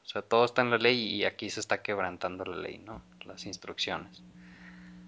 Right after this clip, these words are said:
"Tus prácticas, tú practicas la usura y cobras altísimos intereses", Éxodo veintidós veinticinco, Levítico veinticinco treinta y cinco,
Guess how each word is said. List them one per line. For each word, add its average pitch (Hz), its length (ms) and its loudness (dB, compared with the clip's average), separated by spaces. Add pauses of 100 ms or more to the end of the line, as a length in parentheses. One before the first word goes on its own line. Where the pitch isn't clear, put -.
(560)
"Tus - 200 0
prácticas, 139 800 2 (320)
tú 147 160 2
practicas 135 480 2
la 110 100 -2
usura 117 380 0
y 120 80 -2
cobras 117 400 2
altísimos 104 540 -6
intereses", 120 580 0
Éxodo 101 340 -6
veintidós 95 460 -6
veinticinco, 131 680 -2
Levítico 104 440 -2
veinticinco 98 440 -6
treinta 92 300 -6
y 95 80 -4
cinco, 135 520 2